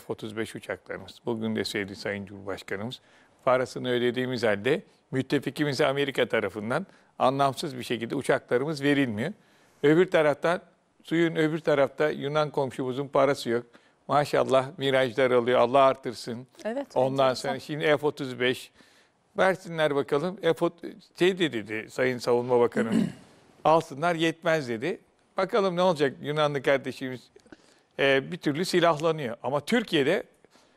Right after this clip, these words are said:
Speaker 1: milli savunma sanayini özellikle son yirmi sene içerisinde muazzam şekilde, e, bir atılım içerisine girdi. Dediğim gibi dünya silah sektöründeki ilk on üç sıraya girdi Türkiye. Yirmilerdeydi.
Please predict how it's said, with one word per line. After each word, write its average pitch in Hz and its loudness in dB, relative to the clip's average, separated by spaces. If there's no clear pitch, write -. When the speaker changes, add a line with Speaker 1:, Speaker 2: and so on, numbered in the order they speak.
Speaker 1:
milli 170 2
savunma 180 2
sanayini 143 0
özellikle 151 2
son 175 2
yirmi 170 4
sene 143 0
içerisinde 117 -2
muazzam 170 2
şekilde, 147 0
e, 135 4
bir 147 -4
atılım 170 0
içerisine 147 -2
girdi. 120 -4
Dediğim 170 4
gibi 151 2
dünya 156 0
silah 160 0
sektöründeki 139 -4
ilk 196 0
on 190 6
üç 190 0
sıraya 160 2
girdi 110 -8
Türkiye. 95 -18
Yirmilerdeydi. 139 0